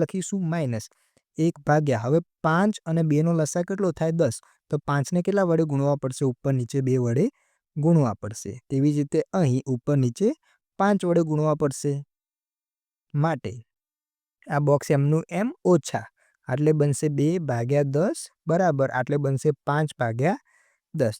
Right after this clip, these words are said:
ચલો, આટલે તો છેદમાં આપણે દસ તો લખી દઈશું, કારણ કે બધા છેદ કેવા હોવા જોઈએ? સરખા. હવે કેટલામાંથી બે બાદ કરીએ તો આપણને કેટલા મળે? પાંચ મળે. તો આપણો જવાબ શું આવશે? સાત, કારણ કે સાત ઓછા બે એટલે પાંચ થશે અને નીચે છેદ તો દસ જ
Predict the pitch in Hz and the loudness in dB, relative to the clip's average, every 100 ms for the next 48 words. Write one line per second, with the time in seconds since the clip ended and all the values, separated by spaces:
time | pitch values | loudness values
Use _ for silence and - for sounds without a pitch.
0 | - 143 117 127 127 151 - - 139 143 | -4 -2 -2 -4 0 2 2 0 -4 -4
1 | 151 143 156 143 127 - 156 143 175 160 | -4 0 0 2 0 0 0 0 -4 -4
2 | 156 170 151 143 151 147 _ 147 123 113 | -4 -2 0 0 -2 -4 _ -6 -6 -2
3 | 143 - 151 151 175 175 143 135 139 135 | -4 -2 -4 -2 0 2 4 2 2 2
4 | 190 - _ _ _ - 170 151 143 110 | 0 -2 _ _ _ 0 2 2 -2 -4
5 | 170 165 113 - _ _ 180 170 214 220 | -2 -2 -4 -12 _ _ 0 2 0 0
6 | 208 214 185 165 185 156 156 175 - 202 | 0 0 2 2 2 2 0 0 0 2
7 | 143 104 - _ 147 139 165 170 202 202 | 2 -2 -10 _ -4 0 0 0 0 2
8 | 180 139 147 226 _ _ _ 170 165 160 | 2 2 0 -6 _ _ _ 0 0 0
9 | 170 147 113 - 139 127 160 151 165 - | -2 -4 -4 -2 -2 0 2 2 0 0
10 | 208 139 131 160 147 165 131 - 127 139 | -2 -2 -2 -6 -4 -4 -4 -6 -4 -2
11 | 147 - 143 156 180 143 135 151 165 175 | -2 -2 -2 -2 -4 -4 -2 -2 -2 -2
12 | 143 120 127 - 151 175 - 185 160 220 | -4 -6 -8 -4 0 -2 0 0 0 -4
13 | - 139 139 131 - 131 - 135 - - | -4 -4 -2 -2 -4 -10 -10 -14 -6 0
14 | 233 - _ _ _ - 180 - 170 | 0 0 _ _ _ 0 0 2 -4